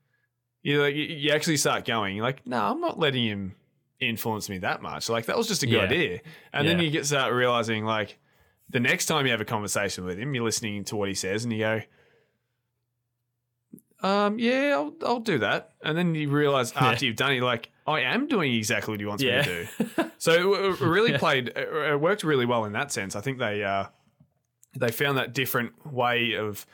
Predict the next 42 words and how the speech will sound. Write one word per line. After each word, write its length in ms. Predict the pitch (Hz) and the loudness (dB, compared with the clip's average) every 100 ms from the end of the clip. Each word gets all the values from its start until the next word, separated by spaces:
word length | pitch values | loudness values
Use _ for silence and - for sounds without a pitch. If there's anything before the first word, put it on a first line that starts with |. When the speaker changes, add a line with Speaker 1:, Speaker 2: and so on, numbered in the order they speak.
| - _ - | -20 _ -6
Speaker 1:
and 120 | 113 | -6
it's 140 | 107 - | -4 -6
important 460 | 117 113 165 151 | -4 0 0 0
when 120 | 120 | -2
writers 320 | 117 117 110 104 | 0 0 0 -2
do 200 | 117 104 | -2 -2
this, 400 | 98 101 - - _ _ _ _ _ _ _ - | -2 -6 -8 -14 _ _ _ _ _ _ _ -6
where 140 | 113 | -2
they 400 | 110 107 107 110 | 0 0 -2 -4
find 400 | - - 147 165 | -8 -2 0 2
ways 380 | 147 131 127 117 | 2 2 2 0
to 120 | - | -2
make 300 | 123 117 117 | -2 -2 -2
you 380 | 123 113 110 104 - _ _ _ _ _ _ _ _ - | -2 -2 -2 -6 -10 _ _ _ _ _ _ _ _ -6
like, 360 | - - 160 | -6 -6 -4
Bioshock, 440 | 175 190 190 127 92 | 0 2 2 0 0
that's 200 | 139 143 | 0 2
why 200 | 143 156 | 2 0
it's 120 | 151 | 0
so 120 | 123 | -2
strong. 340 | 104 110 95 - | 0 -2 -4 -8
You're 140 | 123 127 | -4 0
sort 180 | 165 151 | 2 2
of, 120 | 127 | 0
you're 100 | 135 | -2
doing 200 | 147 143 | 0 0
the 80 | 123 | 0
"would 200 | 123 117 | -2 -2
you 140 | 110 | -4
kindly," 460 | 120 117 110 98 95 | 0 0 0 -4 -4
like, 220 | 95 - | -6 -8
you're 60 | 104 | -2
following 360 | 120 120 113 | 0 0 0
Atlas's 420 | 107 - 104 104 | -2 -4 -6 -6
orders 260 | 104 110 101 | -4 -4 -4
the 40 | 110 | -2
whole 120 | 104 | 0
time 160 | 110 | 2
Speaker 2:
Yeah. 40 | 98 | 0
Speaker 1:
without 200 | 98 87 | -4 -2
realizing. 520 | 117 113 90 90 101 | -2 -2 -4 -8 -6
Speaker 2:
Yeah. 200 | 117 98 | -4 -4